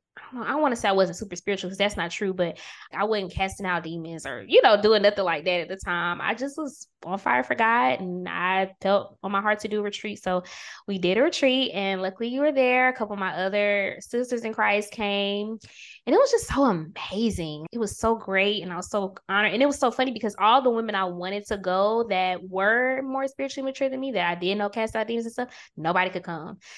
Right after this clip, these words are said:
So I had this whole plan and I was gonna, you know, let them lead sessions and all of these things. And it just did not turn out like that.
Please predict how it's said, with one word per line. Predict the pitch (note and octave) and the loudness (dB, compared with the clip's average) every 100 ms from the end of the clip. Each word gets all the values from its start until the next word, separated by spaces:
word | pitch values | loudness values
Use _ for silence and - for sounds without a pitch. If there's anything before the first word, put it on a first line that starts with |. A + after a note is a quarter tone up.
| - | -20
So | - F#3 F3 | 0 4 4
I | E3 | 4
had | G3+ F#3+ | 2 0
this | F3 E3+ | -2 -4
whole | - G#3+ A3 | 0 0 0
plan | - G#3+ G#3 G#3 G#3 | -4 -4 -4 -2 -4
and | F3+ | -4
I | E3 | -4
was | F#3+ F#3+ | -4 -6
gonna, | F3+ E3+ E3 | -6 -6 -6
you | F3 F4+ | -4 0
know, | B3 | 0
let | F3 F3+ - | 2 0 -2
them | A3 A3+ | -4 -2
lead | G#3 G#3 | -6 -6
sessions | - G3+ - G#3 G3+ G3 | -2 -2 -2 -4 -4 -4
and | E3+ | -8
all | - F#3+ G#3 | -4 -2 -2
of | |
these | G#3 G#3 | -4 -8
things. | - G3 G#3 G#3+ G3 | -6 -4 -4 -4 -8
And | E3+ E3+ | -8 -6
it | G#3+ | -6
just | A3 F3+ | -4 -6
did | D#3+ | -6
not | E3+ F#3+ | -4 -4
turn | G3 F#3 | -4 -4
out | E3+ E3+ | -4 -4
like | D#3+ E3 | -6 -6
that. | D#3+ D3+ | -6 -6